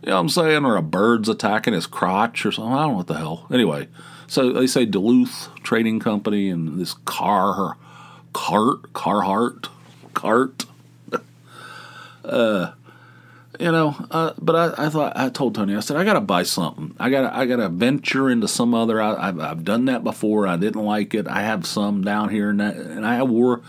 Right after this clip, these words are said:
on Friday, I think I wore one of those, uh, one of those Rogue brand, you know, those, those off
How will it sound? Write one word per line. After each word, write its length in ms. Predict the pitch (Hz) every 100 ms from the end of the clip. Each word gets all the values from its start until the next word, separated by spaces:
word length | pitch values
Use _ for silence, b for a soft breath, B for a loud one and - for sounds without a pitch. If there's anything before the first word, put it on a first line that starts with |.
| B B B B
on 160 | 120 117
Friday, 680 | - 143 151 143 107 95 90
I 120 | 92
think 280 | 87 98 92
I 60 | 90
wore 420 | 90 95 98 92 B B B B B
one 220 | 104 107
of 100 | 104
those, 400 | 98 92 87 85
uh, 400 | 90 78 71 60 - - -
one 200 | 117 110
of 80 | 101
those 420 | 95 92 87 82
Rogue 600 | - 92 92 98 98 98 90 -
brand, 380 | - 95 92 120
you 60 |
know, 160 | 101 92
those, 160 | 92 98 90 - -
those 300 | 110 95 92
off 580 | - 95 98 - -